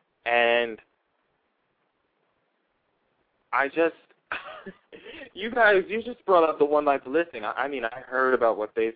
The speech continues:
submitted, and I won't even get, I won't even touch that one. But I will say that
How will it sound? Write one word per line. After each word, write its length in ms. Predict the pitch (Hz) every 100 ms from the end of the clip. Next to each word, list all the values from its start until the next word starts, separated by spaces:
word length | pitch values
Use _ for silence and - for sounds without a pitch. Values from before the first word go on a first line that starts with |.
| _
submitted, 360 | 101 98 98 - _ _ _ _ _
and 380 | 98 98 95 95 - _ _ _ _ _ _ _ _ 120
I 40 |
won't 180 | 123 104
even 180 | 92 92
get, 160 | 98 -
I 120 | 113
won't 160 | 156 123
even 160 | 95 92
touch 200 | 107 - -
that 200 | 82 -
one. 160 | 80 - _ _ _ _ _ _ _ - 123
But 140 | 143
I 180 | 123 131
will 240 | 131 139 131 135
say 240 | 117 113
that 280 | 107 104